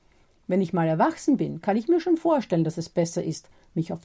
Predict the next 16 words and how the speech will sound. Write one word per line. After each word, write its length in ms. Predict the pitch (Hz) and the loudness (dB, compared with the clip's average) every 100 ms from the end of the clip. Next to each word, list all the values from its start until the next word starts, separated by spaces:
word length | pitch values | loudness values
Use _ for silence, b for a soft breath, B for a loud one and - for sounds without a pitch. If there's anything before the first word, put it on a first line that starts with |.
| - | -2
das 200 | 180 - | -2 -2
zu 140 | 196 | -4
konzentrieren, 680 | 190 170 170 160 175 185 160 | -2 -2 -2 -2 0 0 0
was 140 | 160 | -4
ich 140 | 170 - | -12 -8
gut 220 | 160 - | -10 -2
kann. 340 | 240 202 170 b b b b b | 0 0 -2 b b b b b
Aber 240 | - 196 220 | -4 0 2
in 100 | 233 | 2
der 100 | 240 | 0
Schule 320 | - 269 277 | -4 -4 -4
geht 240 | 302 349 | -2 -2
es 140 | 359 - | 0 4
nun 160 | 262 | 6
mal 140 | 208 160 | 6 4
nicht. 360 | 147 - _ | 0 -6 _